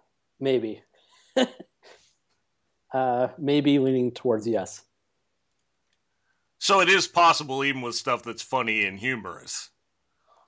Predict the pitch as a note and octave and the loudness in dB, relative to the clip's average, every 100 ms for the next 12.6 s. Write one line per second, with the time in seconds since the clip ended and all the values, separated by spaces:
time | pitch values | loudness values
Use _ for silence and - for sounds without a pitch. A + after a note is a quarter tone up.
0 | _ - _ - C#4+ E3+ C#3 D3+ F3 D3 | _ -20 _ 2 6 8 6 2 2 0
1 | C3 C3 B2 A#2+ B2 C3 A2 G2+ F#2 F#2 | 0 -2 -4 -4 -4 -4 -8 -10 -12 -14
2 | - - G2+ F2+ G2 F2+ - _ _ _ | -18 -16 -16 -16 -18 -18 -20 _ _ _
3 | _ _ _ _ _ _ _ _ _ - | _ _ _ _ _ _ _ _ _ 0
4 | D3 A#2+ C3+ D3 D3 C#3+ - _ _ _ | 2 2 2 2 0 -8 -10 _ _ _
5 | _ _ _ _ - F3 F#3 D#3 D3 - | _ _ _ _ -2 4 4 4 0 0
6 | C#3 B2 A#2 A#2 B2 A2 - G#2+ G2 F#2 | -2 -4 -8 -8 -8 -10 -8 -8 -10 -16
7 | - G2+ F#2+ F2+ - _ _ _ _ A#2+ | -14 -14 -14 -16 -20 _ _ _ _ -14
8 | - A2+ G#2+ G2+ F#2 G2 _ _ _ _ | -8 -8 -10 -16 -16 -20 _ _ _ _
9 | _ - _ _ - C#3 - - - - | _ -20 _ _ -2 0 -2 -6 -20 -20
10 | - F#3 A#3+ - D#3 G3 A3 - D3 B2 | 4 6 6 4 0 2 2 0 -2 -2
11 | B2 C3+ A#2 A2+ G#2 B2+ - A2+ B2+ A#2+ | -2 -2 -2 -2 0 -4 -4 -12 -6 -6
12 | G#2 A2 G#2+ F#2 - | -4 -2 -2 -4 -10